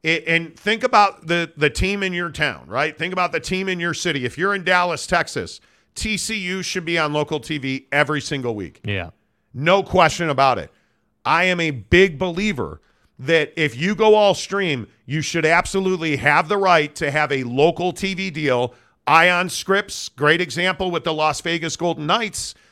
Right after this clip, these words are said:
Speaker 1: Sure, Las Vegas Golden Knights are gonna be on the national package on E S P N,
Speaker 2: Mm-hmm.
Speaker 1: N H L Network, no doubt about that. They're gonna be on Ion Scripts in Nevada,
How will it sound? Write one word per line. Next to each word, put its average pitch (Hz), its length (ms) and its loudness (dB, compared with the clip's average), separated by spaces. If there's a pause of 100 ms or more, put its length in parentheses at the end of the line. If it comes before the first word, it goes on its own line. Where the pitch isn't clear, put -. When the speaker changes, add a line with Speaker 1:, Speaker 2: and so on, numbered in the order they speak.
(160)
Speaker 1:
Sure, 262 280 -2
Las 151 280 0
Vegas 165 320 0
Golden 165 220 -2
Knights 180 260 -2
are 170 80 -2
gonna 156 140 -2
be 151 160 0
on 147 100 0
the 143 100 -2
national 143 420 -2
package 135 440 -4
on 135 140 0
E 131 160 -4
S 120 160 -6
P 120 180 -6
N, 117 220 -4
Speaker 2:
Mm-hmm. 110 320 -6
Speaker 1:
N 165 100 4
H 151 220 -2
L 147 140 4
Network, 151 420 0
no 196 120 0
doubt 180 200 2
about 175 280 0
that. 90 200 -6 (280)
They're 156 160 4
gonna 175 140 0
be 180 160 2
on 160 140 4
Ion 160 400 2
Scripts - 500 -2 (300)
in 143 160 0
Nevada, 135 580 2